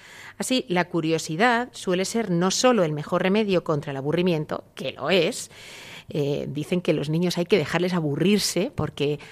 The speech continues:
solo así también desarrollan la creatividad, ¿eh? Eh, pues no solamente es un buen remedio para el aburrimiento, sino que es el camino más directo hacia el desarrollo y la evolución humana. Saciar la curiosidad es aportar ideas nuevas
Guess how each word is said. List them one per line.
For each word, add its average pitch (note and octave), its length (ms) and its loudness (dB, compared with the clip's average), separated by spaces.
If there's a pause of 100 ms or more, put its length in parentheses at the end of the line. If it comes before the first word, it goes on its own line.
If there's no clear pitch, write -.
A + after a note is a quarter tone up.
(100)
solo F3+ 340 6
así F3 180 0
también E3+ 300 0
desarrollan F3 440 0
la D#3+ 160 4
creatividad, D3+ 800 0 (100)
¿eh? E3+ 200 -4 (800)
Eh, E3 460 4
pues D3 160 -2
no G3 80 2
solamente A3 380 2
es F3+ 40 0
un F#3+ 100 2
buen F3 140 4
remedio F3 360 2
para E3+ 160 2
el D#3+ 80 2
aburrimiento, E3 580 0
sino D#3+ 320 -4
que F#3 80 0
es G#3 100 -4
el A#3 160 0
camino G3+ 480 4
más G3+ 320 2
directo G3 680 -2
hacia E3 320 -4
el D3 60 -2
desarrollo F3 720 0 (520)
y G3+ 120 2
la G#3+ 100 4
evolución D#3 480 -2
humana. C#3 400 -6 (440)
Saciar G#3 360 4
la A3 120 4
curiosidad G#3 760 4
es F3+ 160 -4
aportar D#3+ 480 -2
ideas C#3+ 340 -4
nuevas G3+ 600 0